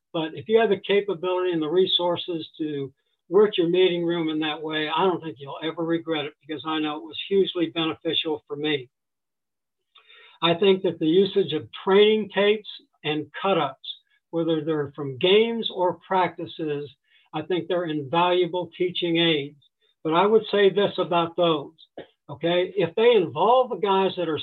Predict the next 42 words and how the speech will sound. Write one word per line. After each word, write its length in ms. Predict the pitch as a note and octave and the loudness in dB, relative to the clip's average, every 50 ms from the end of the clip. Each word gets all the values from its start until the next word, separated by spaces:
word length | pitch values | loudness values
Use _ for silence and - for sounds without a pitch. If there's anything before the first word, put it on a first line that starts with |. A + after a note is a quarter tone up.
| - - | -2 -2
sitting 280 | G3 G3 G3 G3 F#3 | 0 2 4 4 4
in 160 | F#3 F3+ F3 | 4 2 0
those 240 | F3 F3 E3+ E3 E3 - - - | -2 -2 -4 -4 -6 -6 -2 0
seats 280 | F#3 E3 D#3 D#3+ - - | 0 0 0 -2 -6 -10
that 80 | D#3+ D3 | -10 -6
are 140 | C#3+ D3 | -4 -4
watching 500 | D3 D3 E3 F#3 G3 F#3+ - G3+ G3 G3 | -2 -2 -2 -2 -4 -4 -4 -4 -2 0
this 140 | F#3+ F#3 F#3 - _ - | 0 0 -2 -4 _ -4
tape, 300 | F#3 F#3 F#3+ F#3+ F#3+ _ A3+ E3+ | -2 0 0 -2 -4 _ _ -8
those 180 | D#3+ F3 E3+ - - | -8 -8 -6 -6 -2
tapes, 260 | F#3 G3 G3 G3+ _ _ _ _ _ _ _ _ - | -2 0 -2 -2 _ _ _ _ _ _ _ _ -4
those 180 | F3+ F3+ E3 C#3 | -4 -2 -2 0
guys 260 | F3+ E3 E3 E3 - - | 0 0 0 0 -2 -4
will 120 | D#3+ C#3+ | -8 -10
be 180 | B2+ C#3 D#3+ D#3 | -8 -6 -6 -4
awake 400 | D3+ D3 D3+ E3 F3 F3+ - F3 | -4 -4 -4 -4 -4 -4 -6 -10
and 120 | D#3+ C#3+ D3 | -12 -12 -10
they'll 120 | D3+ C#3+ | -10 -10
be 120 | C#3+ D3 D3+ | -10 -10 -10
alert 380 | D3+ D3 D#3+ E3+ F3 F3+ - F3 | -6 -4 -2 -2 -2 -2 -4 -8
and 120 | D3 C#3+ | -16 -14
they'll 180 | D3+ D3+ D3 - | -12 -14 -12 -10
be 140 | D#3+ D#3 C#3+ C#3 | -10 -10 -10 -6
really 360 | D#3+ E3 F3 E3+ F3 F3+ F3+ | -4 -4 -4 -4 -4 -4 -4
in 160 | F3+ F3+ F3 - - | -4 -6 -8 -10 -10
tune 240 | F3+ F3 E3 D#3 | -10 -8 -8 -8
to 60 | D3 C#3+ | -10 -12
what 200 | C#3+ D3 E3 - - - | -14 -16 -18 -18 -18 -20
you're 100 | F3 F3 - | -18 -14 -10
talking 340 | F3 E3+ D#3 D3 _ _ C#3+ | -8 -8 -8 -10 _ _ -20
about. 280 | C3 _ - - - _ _ _ _ _ _ _ - _ _ - | -20 _ -20 -20 -20 _ _ _ _ _ _ _ -20 _ _ -4
If 140 | F#3 F3 - - | -4 -4 -2 -4
they're 180 | F3 E3+ E3 | -2 0 0
not 320 | F3 F#3+ G#3 A3 A#3+ A#3 - - _ _ _ _ _ _ _ - | 2 4 4 4 4 2 0 -4 _ _ _ _ _ _ _ 2
in 200 | G3 G#3+ A3 G#3+ | 2 4 4 4
those 240 | F#3+ F3 D#3 - - - | 2 0 0 -2 -6 -10
tapes, 300 | D#3 D3 D3 D#3 D3+ - - _ _ _ _ _ _ | -8 -6 -6 -6 -8 -10 -16 _ _ _ _ _ _
their 120 | - D#3 C#3+ | -10 -8 -4
minds 420 | D3 D#3 E3+ F3+ F#3+ G3 F#3+ D3 | -2 -2 0 2 2 2 2 2
always 360 | D#3+ E3 F3 F#3 F#3+ F#3+ F3+ | 0 -2 0 2 2 0 0
have 200 | F3 F3 F3+ E3+ | 0 -4 -4 -4
a 80 | F#3 | -6